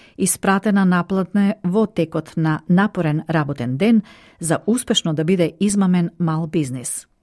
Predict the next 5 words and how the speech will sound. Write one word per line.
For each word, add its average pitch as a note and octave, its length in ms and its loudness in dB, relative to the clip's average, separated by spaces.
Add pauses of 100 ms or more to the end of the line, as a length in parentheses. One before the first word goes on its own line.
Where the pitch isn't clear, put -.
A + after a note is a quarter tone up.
(540)
Професорот B3 680 2
Бекленд A3 480 2
вели G3+ 280 2
дека F#3+ 260 -2
убедливото F3 720 2